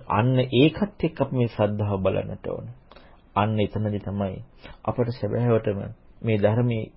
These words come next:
එක්ක ජීවිතේ සැනසෙන්න පුළුවන්කමක් ලැබෙන්නේ.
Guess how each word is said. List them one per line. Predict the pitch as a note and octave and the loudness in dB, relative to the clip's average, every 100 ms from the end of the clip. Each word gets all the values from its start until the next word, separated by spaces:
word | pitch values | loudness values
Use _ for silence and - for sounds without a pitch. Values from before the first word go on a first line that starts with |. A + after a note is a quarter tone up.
| - - | -20 -2
එක්ක | A#2 - - C#3 | -2 -2 -2 0
ජීවිතේ | G#2 G#2+ A#2 - A2+ | 2 0 0 0 -2
සැනසෙන්න | - G2+ B2+ B2+ G2+ G2 | 0 -2 0 0 -2 -2
පුළුවන්කමක් | G2+ G2 G2 G2 F#2 F2+ - | -2 0 0 0 -4 -4 -4
ලැබෙන්නේ. | F#2 - - - | -6 -6 -10 -14